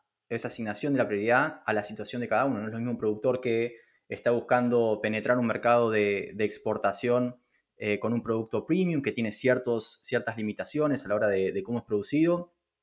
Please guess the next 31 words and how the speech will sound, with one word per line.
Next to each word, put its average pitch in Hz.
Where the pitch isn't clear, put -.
a 120
un 127
productor 131
que 135
de 110
repente, 123
eh, 95
busca 107
colocar 110
el, 117
el 107
producto, 123
la 98
carne 117
de 107
cerdo 117
en 110
un 110
mercado 107
local, 127
pero 120
sí 156
es 160
una 139
realidad 123
que 127
estos 127
desafíos 117
van 123
a 117
llegar, 120